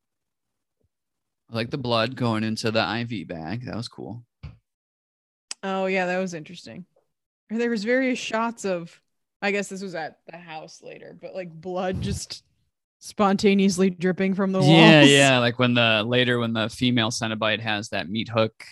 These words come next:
Speaker 2: Hmm.
Speaker 1: she, she can make the, the walls bleed blood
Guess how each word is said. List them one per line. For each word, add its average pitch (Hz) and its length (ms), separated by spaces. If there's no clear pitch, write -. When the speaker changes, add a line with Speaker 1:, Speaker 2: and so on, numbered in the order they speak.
Speaker 2:
Hmm. 208 180
Speaker 1:
she, 180 180
she - 340
can 113 180
make 113 280
the, 123 260
the 117 160
walls 127 400
bleed 143 480
blood 151 460